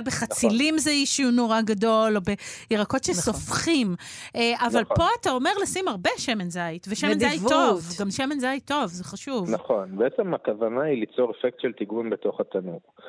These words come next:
Speaker 2: וספציפית במקרה של הבטטות, אה, בטח דיברתם על זה שבבטטות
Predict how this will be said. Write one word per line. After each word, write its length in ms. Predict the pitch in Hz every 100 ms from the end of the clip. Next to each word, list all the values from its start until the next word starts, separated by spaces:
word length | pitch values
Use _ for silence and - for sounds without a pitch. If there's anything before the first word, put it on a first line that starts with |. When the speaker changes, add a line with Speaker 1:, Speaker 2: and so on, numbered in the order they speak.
| - - _
Speaker 2:
וספציפית 1400 | 104 95 104 104 101 98 95 - _ - 120 - 196 233
במקרה 400 | 143 110 98 165
של 220 | 165 139
הבטטות, 580 | 104 92 - 139 - 117 - -
אה, 180 | 101 95
בטח 220 | 95 - -
דיברתם 440 | 104 110 110 135
על 60 | 104
זה 100 | 95
שבבטטות 680 | - 98 95 95 - 104